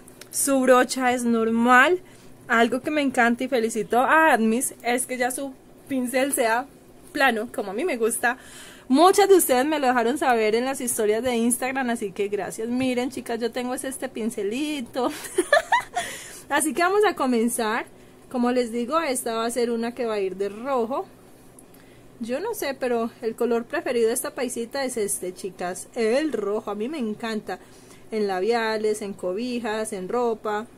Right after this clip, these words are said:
en accesorios. Ay, yo lo amo. Mírenlo ahí. Una pigmentación genial. Recuerden, van a dejar dos uñitas, estas dos,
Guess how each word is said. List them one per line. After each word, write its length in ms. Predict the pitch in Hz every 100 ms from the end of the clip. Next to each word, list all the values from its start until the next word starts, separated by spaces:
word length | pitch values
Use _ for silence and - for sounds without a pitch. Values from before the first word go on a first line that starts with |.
| - - - -
en 140 | 220
accesorios. 800 | 214 196 196 254 247 240 233 262 -
Ay, 320 | 349 392 415
yo 120 | 254
lo 160 | 214 226
amo. 300 | 214 196 311 - - - - - - - -
Mírenlo 580 | 226 185 190 233 277 226
ahí. 300 | 170 202 - - - - - - - - - -
Una 200 | 226 233
pigmentación 760 | 294 269 233 202 190 196 180 170 -
genial. 680 | 349 359 - 240 226 185 160 - - - - - - - - - - - -
Recuerden, 640 | 247 269 - 311 269 262
van 160 | 262 285
a 60 |
dejar 260 | 349 311 233
dos 200 | 254 302
uñitas, 600 | 311 302 269 262 262 339 - -
estas 360 | 220 220 202 220
dos, 300 | 247 233